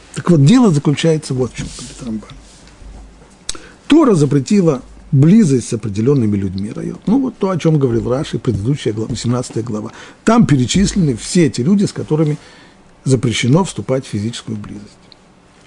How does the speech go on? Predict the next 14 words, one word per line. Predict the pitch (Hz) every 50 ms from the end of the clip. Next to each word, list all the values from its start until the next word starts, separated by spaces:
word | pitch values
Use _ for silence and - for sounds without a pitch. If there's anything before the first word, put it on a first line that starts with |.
| _ -
И | 127 117 104 101 - - -
близкие | - 107 - - - 120 131
родственники, | 156 196 202 170 - - - 113 117 117 - -
чужая | 104 - - 110 104 101 98 95 95 98
жена. | - 139 139 170 214 226 208 196 151 127 - _ _ _ - - - - - - - - - - - - - - - _ _ _ _ _ _ _ _ _ _ _ _ _ _ _ _ _ _ _ _ _ _ _ _ _ _ _ _ _ _ _ _ 185 _ _ _ _ _ _ _ _ _ _ _ _ _ _ _ _ _ - - - _ _ _ _ _ _ _ _ _ _ _ _ _ _ _ _
Эти | - 240 233 - 247
запрещены. | 226 185 160 - 143 - - - 101 87 85 - - _ _ _ _ _ _ _ _ _ _ _ _ _ _ _ _ _ _ _ _ _ _ _ _ _ _ _ _ _ _ _ _ _
А | 151 170
кроме | - - 143 143 131 117 120
них, | 117 123 143 160 - - - _ _ _ _ _ _ _ _ _
а | - 120
кроме | - 139 143 165 214
них | 220 185 175 170 - - -
разрешено. | 190 185 180 185 185 180 180 180 170 185 220 190 - - - 202 196